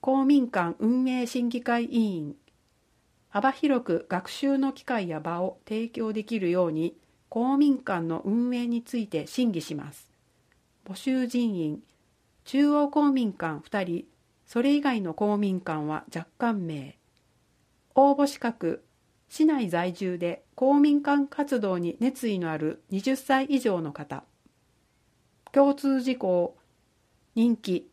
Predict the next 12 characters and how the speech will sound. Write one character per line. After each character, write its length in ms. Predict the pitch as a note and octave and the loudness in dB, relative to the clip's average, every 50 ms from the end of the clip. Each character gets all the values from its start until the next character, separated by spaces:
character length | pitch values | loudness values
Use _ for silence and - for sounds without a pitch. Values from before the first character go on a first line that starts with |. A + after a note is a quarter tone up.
| _ _ - | _ _ -20
七 220 | - - C#4+ C#4+ | -4 0 2 2
月 240 | C#4+ C#4+ C#4+ C#4+ - | 4 2 2 0 -2
か 140 | - G3 F#3 | -2 0 0
ら 100 | E3+ E3 | 0 0
二 140 | E3 F3+ G#3 | 0 0 2
年 180 | A#3+ A3+ G3 | 2 0 0
間、 260 | - - D3+ C#3+ - - _ _ _ _ _ _ _ _ _ _ _ _ _ _ _ _ _ | -2 -4 -6 -6 -8 -12 _ _ _ _ _ _ _ _ _ _ _ _ _ _ _ _ _
報 160 | A3+ A#3+ B3+ | 2 2 2
酬 460 | B3 B3 - A#3+ A3+ G#3+ G#3+ G3 - - - | 2 0 -2 -4 -2 -2 -2 -2 -4 -10 -6
三 280 | - G3+ G3+ G#3 G#3+ | -4 -2 0 0 0
千 240 | G#3 G#3 G3 G3 F#3+ | 0 0 0 0 -2
円、 220 | F#3+ F3 E3+ F3 | -4 -4 -6 -8